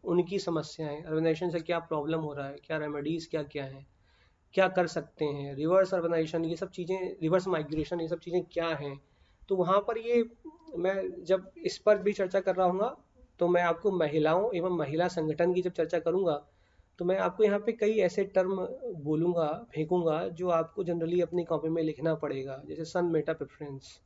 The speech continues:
ये sun meta preference आपको generally कोट करना है। हिंदी medium में लोग नहीं करते हैं इस चीज़ को कोट,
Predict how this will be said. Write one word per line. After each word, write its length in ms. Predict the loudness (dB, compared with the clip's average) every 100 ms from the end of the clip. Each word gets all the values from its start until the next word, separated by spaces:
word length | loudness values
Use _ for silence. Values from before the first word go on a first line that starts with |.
| _ _ _ _ _ _ -10
ये 60 | -2
sun 200 | 2 2
meta 280 | 2 0
preference 400 | 0 -2 -2 0
आपको 280 | -2 -2 -4
generally 400 | 0 2 4 4
कोट 240 | 2 -2 -2
करना 280 | -8 -8
है। 120 | -14 -10 -4
हिंदी 160 | 0
medium 200 | 2 2
में 120 | 0
लोग 180 | 0 0
नहीं 140 | 0 0
करते 240 | 0 0
हैं 80 | -2
इस 60 |
चीज़ 120 | -4 -10
को 60 |
कोट, 260 | -4 -4